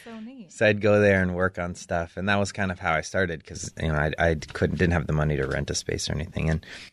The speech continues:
Speaker 2: so I was there for a whole year, and that was really, like, kind of the, uh, sort of jump start I needed to make it work.
Speaker 1: Well, it's probably a testament to the person you are as well. I, I find that, well, it's pretty much no small business that just gets off the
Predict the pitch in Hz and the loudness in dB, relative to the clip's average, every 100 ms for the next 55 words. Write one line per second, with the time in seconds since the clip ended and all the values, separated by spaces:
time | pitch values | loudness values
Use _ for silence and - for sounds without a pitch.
0 | _ - 107 104 117 110 101 110 98 101 | _ 2 2 4 2 2 2 2 4 2
1 | 87 78 80 76 78 82 80 76 71 - | 2 2 0 0 0 2 4 4 0 0
2 | 87 78 76 - - - - _ - 90 | -2 0 -4 -10 -12 -14 -18 _ -6 2
3 | 92 87 78 80 76 - 82 76 71 71 | 4 4 2 -2 -2 0 2 4 2 0
4 | - - 87 80 87 82 - 78 73 71 | 0 0 0 0 -2 -2 -2 -2 -2 -2
5 | 71 73 - - - - - - - - | -2 -2 -2 -4 -4 -2 -2 -2 -4 -4
6 | - - - - - _ 240 247 - 320 | -4 -4 -6 -10 -14 _ 0 0 2 4
7 | 302 247 233 214 - 208 - - 190 208 | 4 4 2 -2 4 4 4 0 -2 2
8 | 190 - 190 185 180 - 202 208 190 175 | 2 4 4 4 2 -4 -2 2 4 2
9 | 170 190 180 165 165 185 _ - 196 - | 0 -2 2 4 2 0 _ -10 -8 0
10 | 202 208 196 _ - 226 - 302 330 294 | 2 4 2 _ -8 -8 -4 0 2 2
11 | - 208 190 - 196 180 165 - 160 170 | 4 4 4 2 2 4 2 2 0 0
12 | - 175 180 - 190 - 170 - 175 | 0 0 -2 -2 -2 0 0 0 -6